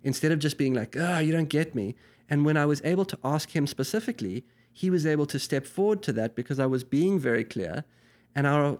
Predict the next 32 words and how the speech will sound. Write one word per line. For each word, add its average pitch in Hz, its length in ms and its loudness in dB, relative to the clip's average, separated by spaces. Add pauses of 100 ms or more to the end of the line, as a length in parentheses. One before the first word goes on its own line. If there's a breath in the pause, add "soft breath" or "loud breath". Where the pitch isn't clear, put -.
our 139 100 0
dynamic 151 440 4
started 147 280 -2
to - 80 -6
change. - 540 -6 (200)
And 143 180 2
then 160 480 2
the 143 120 2
relationship 156 600 0
started 127 340 0
to 131 60 -6
heal 101 380 -6 (380 soft breath)
because 143 180 -2
I 147 60 2
wasn't 156 220 2
just 165 120 -2
being 151 240 2
overwhelmed 139 960 2 (100)
by 120 440 0 (360 loud breath)
the 135 60 -4
feeling 139 300 2
of, 127 100 2
"You 123 100 2
don't 135 260 0
get 135 220 -2
me, 135 100 2
you 120 80 4
don't 120 160 2
know 120 140 4
who 127 100 0
I 107 120 0
am." 110 340 -4